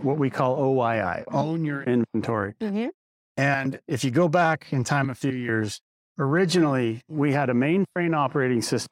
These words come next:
Speaker 1: in the club, green screens.
Speaker 2: Yeah.
Speaker 1: And there were fourteen inventory exception reports.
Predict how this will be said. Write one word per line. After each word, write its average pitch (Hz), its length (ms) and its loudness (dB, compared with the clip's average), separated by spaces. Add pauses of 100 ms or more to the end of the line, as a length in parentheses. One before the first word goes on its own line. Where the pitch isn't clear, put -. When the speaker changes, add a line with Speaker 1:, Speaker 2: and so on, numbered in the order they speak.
Speaker 1:
in 123 100 2
the 123 80 2
club, 110 340 -2 (300)
green 156 300 4
screens. 135 500 -6
Speaker 2:
Yeah. 214 200 -2 (500)
Speaker 1:
And 147 180 2
there 170 140 2
were 160 400 -2
fourteen 185 920 0
inventory 131 540 -2
exception 120 480 -2
reports. - 560 -4